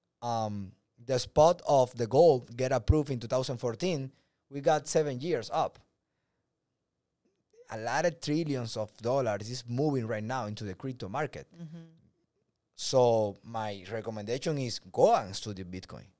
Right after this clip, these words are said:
Speaker 1: you know? Uh, it's a, it's a book called, uh, the Fiat,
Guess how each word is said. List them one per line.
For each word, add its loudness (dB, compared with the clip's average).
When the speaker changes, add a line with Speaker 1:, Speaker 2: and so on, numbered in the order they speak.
Speaker 1:
you -12
know? -8
Uh, -4
it's -4
a, -2
it's 0
a 8
book 0
called, 4
uh, -4
the -6
Fiat, 0